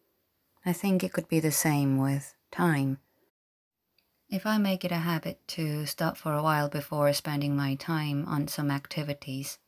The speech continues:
I could think to myself whether this is worth my time,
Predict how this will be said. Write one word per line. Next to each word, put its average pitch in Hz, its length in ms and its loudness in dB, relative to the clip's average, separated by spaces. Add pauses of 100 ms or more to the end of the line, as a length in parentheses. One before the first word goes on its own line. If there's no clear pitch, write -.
(640)
I 170 60 -2
could - 200 0
think 190 220 0
to - 80 -4
myself 143 800 -2 (640)
whether 151 580 0
this - 480 0 (120)
is 147 240 0
worth 156 340 2
my 151 240 0
time, 143 520 0